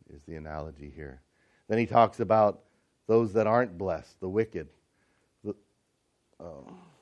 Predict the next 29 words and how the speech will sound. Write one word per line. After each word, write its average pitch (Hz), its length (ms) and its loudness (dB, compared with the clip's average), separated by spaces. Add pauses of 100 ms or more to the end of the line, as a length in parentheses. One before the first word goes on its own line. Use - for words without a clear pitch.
(400)
"The 104 100 2
wicked 156 320 4
are 127 100 6
not 117 260 2
so, 117 460 2 (160)
but 110 120 2
are 110 80 2
like 107 200 2
chaff 127 400 4
that 117 140 -12
the 101 80 -4
wind 107 280 -4
drives 98 320 -2
away. 80 380 -10 (480)
They 151 160 8
will 151 140 6
not 131 260 6
stand 127 380 0
in 127 100 2
the 120 80 0
judgment, 95 520 -4
nor 95 180 -8
sinners 123 480 -4
in 101 80 -8
the 95 100 -8
congregation 101 720 -6
of 95 80 -12
the 90 80 -8
righteous." 73 560 -12